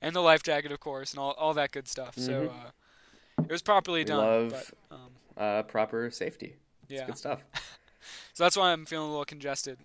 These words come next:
Speaker 1: uh, and have a bunch of water in my skull.
Speaker 2: I just got water out of my skull, so we're sort of in a weird cycle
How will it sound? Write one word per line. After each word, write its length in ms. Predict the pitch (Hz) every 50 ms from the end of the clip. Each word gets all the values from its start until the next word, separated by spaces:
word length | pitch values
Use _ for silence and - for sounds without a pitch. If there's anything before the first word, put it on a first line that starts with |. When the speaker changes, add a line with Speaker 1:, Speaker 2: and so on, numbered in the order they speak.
| _ _ _
Speaker 1:
uh, 460 | - 143 139 135 131 135 131 131 135 - _ _ _ _ _ _ _ _ _ _ _ _ _
and 240 | 147 139 135 131 123 _ _ _ - - - _ _ _ _ _ _ _ _ _ _
have 280 | 156 156 143 139 131 131
a 60 | 139
bunch 220 | 127 143 139 139 -
of 40 | 135
water 320 | 135 131 131 131 127 131
in 60 | 127 127
my 120 | 127 123
skull. 420 | - - - 135 127 127 123 - _ _ - - - - -
Speaker 2:
I 80 | - 127
just 180 | 123 113 -
got 180 | - 120 113 107
water 220 | 110 107 107 110 107
out 80 | 107 104
of 40 |
my 120 | 104 101 104
skull, 320 | - - - 110 101 95 92
so 140 | - - 107
we're 100 | 95 98
sort 200 | - - 110 104
of 120 | 95 - - _
in 100 | - 107
a 60 | 98
weird 220 | 101 104 104 101
cycle 320 | - - 107 104 - 202